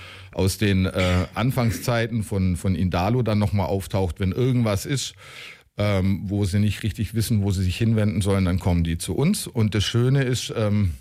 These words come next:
dass wenn, wenn im Freundes- oder Verwandtschaftskreis Leute neu nach Ulm kommen, äh, dass die die relativ schnell mit zu uns bringen, was den Riesenvorteil hat, dass sie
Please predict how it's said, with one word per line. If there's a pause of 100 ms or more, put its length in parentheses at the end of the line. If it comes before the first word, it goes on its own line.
(760)
dass
wenn, (360)
wenn
im
Freundes-
oder
Verwandtschaftskreis (840)
Leute
neu
nach
Ulm
kommen,
äh,
dass
die
die
relativ
schnell (180)
mit
zu
uns
bringen, (560)
was
den
Riesenvorteil
hat,
dass
sie